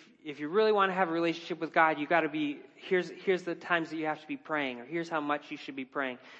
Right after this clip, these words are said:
here's how much more you should be spending in Scripture, or here's, we have all kinds of experiences in our lives that say, "Here's what really measures up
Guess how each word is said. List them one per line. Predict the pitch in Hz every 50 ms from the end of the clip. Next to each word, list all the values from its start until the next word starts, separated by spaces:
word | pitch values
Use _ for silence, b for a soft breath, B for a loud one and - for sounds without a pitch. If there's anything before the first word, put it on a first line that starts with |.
| B B
here's | - 190 190 180
how | 185 185
much | 180 170 - - 170
more | 165 156 156 160 156
you | 160 156
should | 151 - - 151 139
be | 156 160 160 160 151 147 151 B B B B B
spending | B - - - 160 156 151 143 139
in | 131 131
Scripture, | - - - 156 - - - 139 127 123
or | 123
here's, | 120 - - 208 214 208 196 190 180 - - - - B B B B B B B
we | 202 208
have | 196 220 214 214
all | - 190 233 240 247 254
kinds | 247 - - 220 220 220 214 185
of | 190 180
experiences | 180 180 - - - - 190 190 190 185 185 180 180 - - 165 156 143 143
in | - - 160 156 151
our | 147 143
lives | 139 139 143 143 143 139 139 135 131
that | - 147 139 -
say, | - - 160 147 139 135 127 - B B B B B
"Here's | - - - 214 220 208 202 196 - -
what | 165 165 135 - 156
really | 156 170 170 165 160 160 156 151 151
measures | 147 143 143 147 143 147 143 143 139 127 135
up | 127 120 123 - -